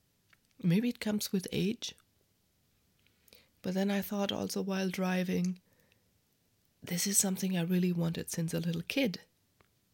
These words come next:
Yeah? And what did you want since you're a little child? Or a teenager, or a young woman, a young man in the twenties, or in the thirties, or in the forties?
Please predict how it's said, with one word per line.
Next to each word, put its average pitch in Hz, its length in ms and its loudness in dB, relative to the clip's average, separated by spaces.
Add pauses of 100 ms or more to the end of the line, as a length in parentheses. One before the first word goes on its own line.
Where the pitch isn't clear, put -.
(800)
Yeah? 185 280 0 (220)
And 196 200 4 (120)
what 208 300 2
did 254 180 0 (120)
you 208 220 8
want 170 500 2
since - 400 2
you're 170 140 0
a 151 40 0
little 156 280 -2
child? - 600 -4 (800)
Or 170 180 4
a 180 80 8
teenager, 180 680 4 (160)
or 180 440 2
a 180 60 2
young 180 360 4
woman, 180 340 4
a 156 60 0
young 170 380 4
man 175 460 4 (480)
in 170 120 4
the 170 80 6
twenties, 180 760 2
or 170 140 2
in 170 120 4
the 160 80 -4
thirties, 170 560 2
or 165 100 0
in 170 80 0
the 175 80 2
forties? 185 680 0